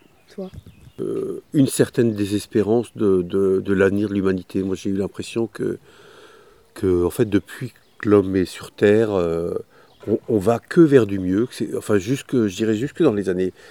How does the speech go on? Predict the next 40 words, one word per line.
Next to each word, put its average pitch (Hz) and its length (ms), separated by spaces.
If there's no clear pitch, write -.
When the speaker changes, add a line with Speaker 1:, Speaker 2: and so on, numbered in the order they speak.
Speaker 2:
enfin, 104 280
vingt, 98 340
fin - 280
du 135 100
vingtième, 120 480
mille 117 160
neuf 101 100
cent - 140
soixante-dix 98 680
et 98 40
tout, 113 220
j'ai 101 140
trouvé 113 260
que - 60
c'était 98 320
du, 135 200
des 127 340
années 98 160
de - 100
progrès, 113 580
enfin, 104 220
de, 90 200
de 85 200
liberté, 90 600
et 107 40
cetera. - 380
Euh, 95 140
je 87 60
suis - 180
assez 139 340
inquiet 123 340
sur - 200
ce - 80
que 107 120
c'est - 180
en 92 80
train - 180
de 87 100
devenir, 95 640
euh, 87 240